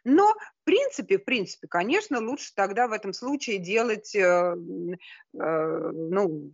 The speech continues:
отварные яйца. Вообще самое идеальное яйцо — это, конечно, в мешочек. То есть, чтобы это был, э, сваренный, м, э, белок, потому что там, э, как раз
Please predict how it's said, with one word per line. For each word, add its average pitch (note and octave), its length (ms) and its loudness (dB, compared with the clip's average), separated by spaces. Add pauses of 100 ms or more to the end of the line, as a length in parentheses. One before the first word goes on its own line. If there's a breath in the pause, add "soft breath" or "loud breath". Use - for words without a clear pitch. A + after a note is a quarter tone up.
отварные A3+ 640 2
яйца. F#3 480 0
Вообще G3+ 280 0
самое C4+ 340 0
идеальное G3 480 0
яйцо — A3 340 -6
это, - 140 -6
конечно, A3 380 -6
в F#3+ 60 -8
мешочек. G3+ 560 -6 (340 loud breath)
То A#3+ 100 2
есть, G3+ 200 2
чтобы A3+ 420 2
это F#3 220 0
был, F#3 300 0
э, F3+ 400 2 (240 loud breath)
сваренный, G3+ 680 -2
м, F3 160 -16 (220)
э, D3 200 -8
белок, G#3+ 500 4 (360)
потому G3+ 320 -2
что G3 200 -10
там, G3 320 0 (340 loud breath)
э, E3+ 460 2
как G3 180 -4
раз G3+ 180 -2